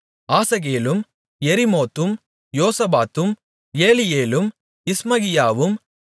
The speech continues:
மாகாத்தும் பெனாயாவும் கொனனியாவின் கீழும், அவன் தம்பியாகிய சிமேயியின் கீழும் விசாரிப்புக்காரர்களாக இருந்தார்கள்.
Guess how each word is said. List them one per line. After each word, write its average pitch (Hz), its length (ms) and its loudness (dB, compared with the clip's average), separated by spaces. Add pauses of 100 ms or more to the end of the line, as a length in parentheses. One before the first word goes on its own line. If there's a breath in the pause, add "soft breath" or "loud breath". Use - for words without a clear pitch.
மாகாத்தும் 165 720 2 (360)
பெனாயாவும் 165 680 2 (500)
கொனனியாவின் 233 680 4
கீழும், 151 460 0 (220)
அவன் 151 360 0
தம்பியாகிய 180 760 2 (500)
சிமேயியின் 226 640 0
கீழும் 156 460 0 (200)
விசாரிப்புக்காரர்களாக 165 1000 0
இருந்தார்கள். 143 720 0